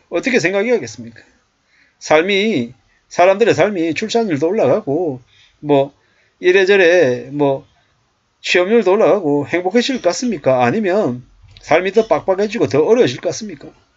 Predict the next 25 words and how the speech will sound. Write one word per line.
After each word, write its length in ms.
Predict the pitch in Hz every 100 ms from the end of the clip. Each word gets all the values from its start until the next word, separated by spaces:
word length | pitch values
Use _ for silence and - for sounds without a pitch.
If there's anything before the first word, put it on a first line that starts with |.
| _ _
고령화되고 580 | - 151 175 180 190 170
있고 360 | 180 202 220 226 _ -
고물가에 560 | 160 165 208 202 117 117 _ _ _
고금리에 540 | - 160 170 214 156 123
이래저래 580 | 151 196 202 190 196 202
삶이 320 | - 185 226
더 100 | 147
힘들어져서 920 | 175 240 277 170 151 208 156 190 139 - _ _ _ _ -
점점 360 | 170 190 247
더 260 | 151 113 107 _ _ -
위축이 360 | 202 - 247
되고 220 | 214 202
있는 200 | 156 175
게 140 | 202 220
현실이다라는 760 | - 143 139 233 170 147 214 202
겁니다. 300 | 113 139 143 _ _ _ _ _ _ _ _ _ _ _ _ _ _ _
희망이 360 | - 285 262 202
없는 220 | 127 143
시대가 500 | 160 220 143 160 226 - _ _ _
이미 360 | 202 226 127 113 _ _ _
지금이다라는 760 | - 175 185 214 160 160 180 226
겁니다. 320 | 143 117 - _ _ _ _ _ -
그렇기 260 | 196 220
때문에 440 | - 175 208 180 165
더 340 | 170 240 254